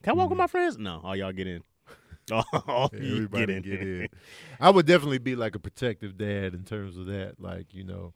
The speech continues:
Speaker 2: and I know I would be a good example for her on men.
Speaker 1: Yeah.
Speaker 2: 'Cause usually, you know, you see the, the, the, the girls with strong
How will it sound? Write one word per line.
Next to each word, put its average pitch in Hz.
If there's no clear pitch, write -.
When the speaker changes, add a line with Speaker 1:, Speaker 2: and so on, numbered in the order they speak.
Speaker 2:
and 95
I 151
know 185
I 165
would 147
be 139
a 120
good 123
example 113
for 104
her 98
on 92
men. 120
Speaker 1:
Yeah. 95
Speaker 2:
'Cause 117
usually, 170
you 170
know, 123
you 160
see 151
the, 113
the, 107
the, 120
the 113
girls 208
with 120
strong 143